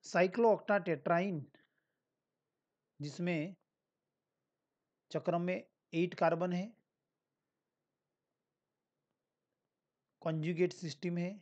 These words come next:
अल्टरनेट पाई और सिग्मा बॉन्ड है, जिसमें एट कार्बन है और एट पाई इलेक्ट्रॉन है, यानी कि साइक्लिक सिस्टम है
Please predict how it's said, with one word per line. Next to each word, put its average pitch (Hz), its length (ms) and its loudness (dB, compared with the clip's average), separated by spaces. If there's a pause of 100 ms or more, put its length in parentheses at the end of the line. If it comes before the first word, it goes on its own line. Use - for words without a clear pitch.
(1000)
अल्टरनेट 160 500 -2
पाई 160 240 2
और 180 180 2
सिग्मा 165 540 -4
बॉन्ड 170 260 -2
है, 180 180 -6 (3250)
जिसमें 190 360 0 (260)
एट 190 200 8
कार्बन 185 400 10
है 196 280 4 (1600)
और 156 300 8
एट 190 300 6
पाई 165 180 10
इलेक्ट्रॉन 180 380 4
है, 185 160 0 (380)
यानी 170 220 2
कि 165 300 -2 (300)
साइक्लिक 170 520 2
सिस्टम 180 440 -4
है 202 140 -2